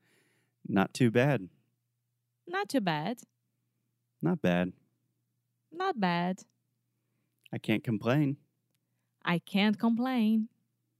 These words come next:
Speaker 1: "Can't complain."
Speaker 2: "Can't complain."
Speaker 1: Nice. That's another thing that we do a lot with questions. Sometimes we will take away the subject. So what I'm really saying is, "I can't complain, everything's good."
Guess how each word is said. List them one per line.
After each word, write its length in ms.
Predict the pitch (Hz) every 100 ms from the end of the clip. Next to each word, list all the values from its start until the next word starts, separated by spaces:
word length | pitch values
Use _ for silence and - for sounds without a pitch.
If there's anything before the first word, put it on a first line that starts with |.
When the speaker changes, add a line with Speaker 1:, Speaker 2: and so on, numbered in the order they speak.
| _ _
Speaker 1:
"Can't 220 | - 98
complain." 540 | - 104 113 127 123 123 _ _ _ _ -
Speaker 2:
"Can't 200 | 285 277
complain." 500 | 233 170 139 - 214 _ _ _ -
Speaker 1:
Nice. 420 | 98 90 - - -
That's 240 | 117 -
another 340 | 113 104 104 107
thing 240 | 120 107
that 120 | 104
we 100 | 95
do 200 | 101 98
a 60 | 92
lot 360 | 92 95 98 -
with 380 | - 104 92 90 -
questions. 640 | - 101 98 - 110 104 - _ _ _ _
Sometimes 520 | - 107 104 104 98 104
we 140 | 104
will 180 | 95 90
take 320 | - 107 101
away 280 | 98 95 92
the 100 | 90
subject. 720 | - 104 104 123 131 - - _ _ _ _ _
So 200 | - 104
what 160 | 98 101
I'm 200 | 98 98
really 240 | 110 110
saying 360 | 104 113 110 104
is, 220 | 95 - _ _ -
"I 140 | 120
can't 360 | - 120 110 -
complain, 560 | 98 95 131 147 143
everything's 520 | 131 110 - 104 98
good." 380 | 101 131 131 123